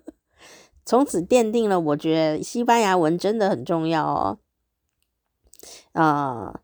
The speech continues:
母语很重要，可以这样说，就因为今天国际母语日嘛，哦。里面呢，就有一幕哦，就说这个主厨啊，有一个朋友，那这个朋友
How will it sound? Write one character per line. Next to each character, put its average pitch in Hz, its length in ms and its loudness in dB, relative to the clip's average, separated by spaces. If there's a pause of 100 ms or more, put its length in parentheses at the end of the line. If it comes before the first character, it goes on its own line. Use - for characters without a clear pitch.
(180)
母 196 320 6
语 180 280 4
很 175 220 -6
重 160 320 0
要， 139 420 -4
可 247 80 -2
以 196 120 6
这 170 100 -2
样 156 180 0
说， 110 460 -6
就 170 80 0
因 196 100 2
为 190 120 0
今 196 100 2
天 196 140 0
国 170 160 4
际 233 200 -2
母 175 240 0
语 165 220 0
日 160 220 -6
嘛， 69 320 -10
哦。 196 100 -10 (1080)
里 311 140 6
面 311 240 6
呢， 262 300 -2
就 294 120 2
有 196 100 4
一 175 80 4
幕 208 340 -2
哦， 65 220 -10 (720)
就 320 80 2
说 311 160 4
这 311 80 4
个 247 100 4
主 151 200 0
厨 143 300 -4
啊， 160 440 -2 (560)
有 156 140 4
一 170 40 6
个 240 160 4
朋 156 380 -4
友， 160 300 -2 (500)
那 208 500 2 (1400)
这 277 100 0
个 285 80 8
朋 190 280 -2
友 170 400 0